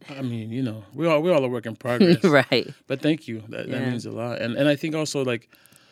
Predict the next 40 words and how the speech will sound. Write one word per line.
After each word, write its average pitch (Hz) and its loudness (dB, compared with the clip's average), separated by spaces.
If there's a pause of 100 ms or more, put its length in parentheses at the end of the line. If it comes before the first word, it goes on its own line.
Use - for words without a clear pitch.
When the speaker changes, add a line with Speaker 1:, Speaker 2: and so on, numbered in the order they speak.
(240)
Speaker 1:
I - -2
just 127 -4
wanted 135 4
to 120 0
circle 127 -4
back 123 0
to - -8
what 113 -2 (380)
you're, 123 -2
what, 127 -6
you 120 -6
know, 110 -4
like, 107 -8
the 110 -12
fear 120 -6
you 131 -2
wanna 120 -2
overcome. 110 -8 (100)
Are, 110 -4
are 127 -2
there, 123 -2 (1000)
are 123 -2
there 120 -2
tools 131 -4
that 117 -10
help 123 -10
you 117 -6 (600)
get - -6
through 123 -6
your, 117 -10 (1080)
your 117 -6
moments 120 -4
of 113 -4
anxiety? 117 -8 (720)
What 127 -2
are 123 0
those 113 -4
things 117 -6
for 151 2
you? 117 -2